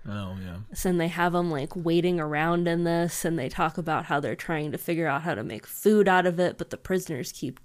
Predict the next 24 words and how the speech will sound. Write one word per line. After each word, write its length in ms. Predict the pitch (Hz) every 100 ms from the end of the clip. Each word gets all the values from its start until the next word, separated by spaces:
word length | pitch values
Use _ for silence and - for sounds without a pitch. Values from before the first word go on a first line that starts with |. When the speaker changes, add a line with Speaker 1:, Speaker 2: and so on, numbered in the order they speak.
| -
Speaker 2:
dying 520 | 160 170 175 175 175
when 160 | 147
they 140 | 123 120
feed 300 | - 170 170
it 120 | 165
to 120 | - 165
them, 380 | 160 156 156 170 - - -
and 180 | 160 170
they're 140 | 165 170
like, 340 | 160 156 - -
"Oh, 120 | 247
well." 520 | 196 151 160 165 180 - - - - - - - - - - - - - - - -
Speaker 1:
I 200 | 139 170
just 320 | 170 196 -
remembered 440 | 147 135 135 131
I 120 | 110 120
lied 380 | 107 110 113
about 280 | 113 104 104
what 180 | 101 110
my 180 | 107 104
favorite 680 | - - 107 107 107 101 92
steampunk 640 | - 117 110 104 104 95
thing 200 | - 92
is. 380 | 90 90 95 -